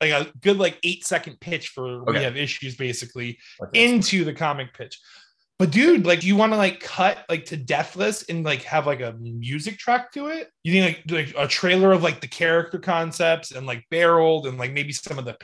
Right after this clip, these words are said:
Speaker 1: pages and stuff
Speaker 2: Well,
Speaker 1: like that?
Speaker 2: w-, what I'm thinking is, we, you and I, during this podcast right now, what we're filming, we can film the Kickstarter video that, like, the part that we're gonna do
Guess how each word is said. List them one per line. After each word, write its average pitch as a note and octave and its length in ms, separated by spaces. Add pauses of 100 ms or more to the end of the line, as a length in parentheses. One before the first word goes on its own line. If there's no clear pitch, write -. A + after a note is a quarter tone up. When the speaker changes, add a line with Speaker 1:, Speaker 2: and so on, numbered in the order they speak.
Speaker 1:
pages E3 720
and C#3+ 100
stuff G3 80
Speaker 2:
Well, G3+ 80
Speaker 1:
like C3 160
that? D#3+ 380 (120)
Speaker 2:
w-, F3+ 160
what F3 160
I'm A#3+ 140
thinking G3+ 380
is, C#3 260
we, D#3+ 220
you E3+ 220
and C4 120
I, G2+ 260 (580)
during A3 280
this A#3 140
podcast C3 520
right F3+ 180
now, A#2 220
what B2 300
we're F3 80
filming, G2+ 640
we B2+ 120
can D3+ 180
film D#3 600
the C3 540
Kickstarter F3 520
video B2+ 360
that, G#2+ 180 (520)
like, C#3 160
the C3 60
part D3+ 220
that B2 180
we're C#3+ 240
gonna A2 200
do G1+ 380